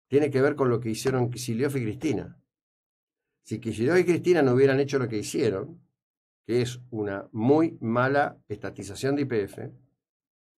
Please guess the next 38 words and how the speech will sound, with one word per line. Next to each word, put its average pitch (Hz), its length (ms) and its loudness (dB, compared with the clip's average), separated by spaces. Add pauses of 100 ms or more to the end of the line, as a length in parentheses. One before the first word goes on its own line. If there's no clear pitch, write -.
(680)
y 117 100 -2
en 110 60 -2
donde 117 220 2
la, 110 160 0
hay 123 120 -2
que 123 120 0
preguntarse 123 460 -2
si 117 120 -2
lo 107 120 -2
que 107 100 -10
se 131 120 -6
hizo 123 200 -4
mal, 127 320 0
se 113 120 -8
hizo 117 200 -6
mal 120 200 -2
por 104 160 -4
impericia 135 800 -4 (400)
o - 120 -12
se - 100 -8
hizo 120 180 -4
mal 139 200 2
por 110 140 -2
los 101 160 -4
intereses 104 580 -6
oscuros 139 680 -2 (480)
que 98 80 -8
nunca 120 300 0
terminan 107 380 -2
de 104 80 -2
salir 110 280 -4
a 110 40 0
la 110 120 0
luz 120 360 -4 (440)
de 101 80 -4
la 95 160 -2
propia 127 340 0
Cristina 123 560 -4